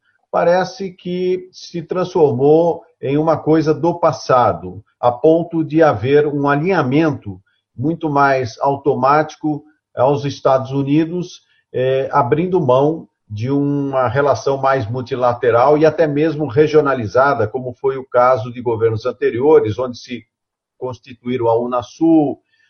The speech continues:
a, o Conselho de Defesa da América Latina. Como é que o senhor observa essa movimentação das Forças Armadas, ou pelo menos, é, de representantes das Forças Armadas que estão no governo,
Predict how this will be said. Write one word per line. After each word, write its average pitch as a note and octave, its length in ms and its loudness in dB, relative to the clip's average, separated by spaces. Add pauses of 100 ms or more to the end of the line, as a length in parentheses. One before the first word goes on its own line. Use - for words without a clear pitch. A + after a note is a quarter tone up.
(140)
a, G#2+ 460 2
o A2 180 0
Conselho B2+ 400 -4
de A2+ 60 -12
Defesa A#2 760 0 (300)
da A2 100 2
América A2 380 0
Latina. D3+ 680 -2 (360)
Como G#3+ 140 2
é B3+ 60 6
que B3 100 -14
o - 40 -18
senhor A3+ 140 6
observa D#3 640 4
essa D#3 300 2
movimentação D3 1300 0 (400)
das C3+ 300 2
Forças A#2 420 -4
Armadas, A#2 680 2
ou A2+ 160 -2
pelo A#2 200 2
menos, B2 420 -4 (360)
é, G2+ 480 0
de G2+ 520 -6
representantes A#2+ 880 0
das G#2 200 -4
Forças G#2+ 280 -8
Armadas A2 640 -2 (220)
que A#2 80 -8
estão C3 260 -4
no B2 140 -4
governo, G2+ 640 2